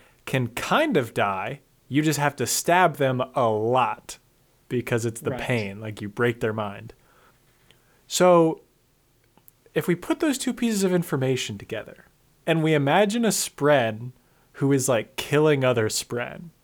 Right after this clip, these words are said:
Speaker 1: that's terrifying. That entity is so terrifying to me. Because this is a
Speaker 2: Right.
Speaker 1: Spren that is breaking off chips of obsidian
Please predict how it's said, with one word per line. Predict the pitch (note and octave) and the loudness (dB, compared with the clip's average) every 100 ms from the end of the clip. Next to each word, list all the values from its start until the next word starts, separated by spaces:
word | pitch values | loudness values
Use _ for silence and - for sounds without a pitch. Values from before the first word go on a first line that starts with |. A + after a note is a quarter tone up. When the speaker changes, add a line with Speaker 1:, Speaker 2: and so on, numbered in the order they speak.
| _ _ _ _ _ _ | _ _ _ _ _ _
Speaker 1:
that's | A3+ C4+ G3 | 2 2 0
terrifying. | - C3+ B2 G#2+ C3 - - - - _ - | -2 2 2 0 -6 -10 -12 -14 -18 _ 2
That | E3 A#3 A#3 _ - | 4 4 0 _ 0
entity | D3+ D#3 G#3 A#3 B3 A#3+ F3+ | 0 2 -2 -2 0 0 2
is | C#3+ C#3 B2+ B2 - _ _ _ _ _ _ _ | 4 4 2 -4 -8 _ _ _ _ _ _ _
so | - - - D#3 D3 D3 C#3 C3+ C3 - _ _ _ _ _ _ _ | -4 -2 2 4 6 6 4 4 0 -6 _ _ _ _ _ _ _
terrifying | - A2 G2+ - - G#1 D#3+ D3 _ _ _ _ _ _ _ | -2 -2 -2 -6 -12 -12 -14 -18 _ _ _ _ _ _ _
to | - B2 | -12 -10
me. | G2 F3 _ _ _ _ _ _ _ _ _ _ _ | -10 -18 _ _ _ _ _ _ _ _ _ _ _
Because | C3+ C3 B2 | -2 -2 -2
this | D#3+ G3+ | -2 0
is | F3+ | 0
a | |
Speaker 2:
Right. | D#3+ A#2 | 0 0
Speaker 1:
Spren | C#3 C#3+ C#3+ C#3+ - - - | 4 4 4 0 -8 -20 -2
that | C#3+ | 2
is | C#3 A#2 | 2 -2
breaking | - C3 D#3 F3 D#3+ | -2 2 2 2 4
off | D3+ - | 4 2
chips | - D3 D3+ - - | -2 0 0 -4 -4
of | - C3 | 0 0
obsidian | B2 - C#3 B2+ A#2+ A2+ | 0 0 0 2 0 -2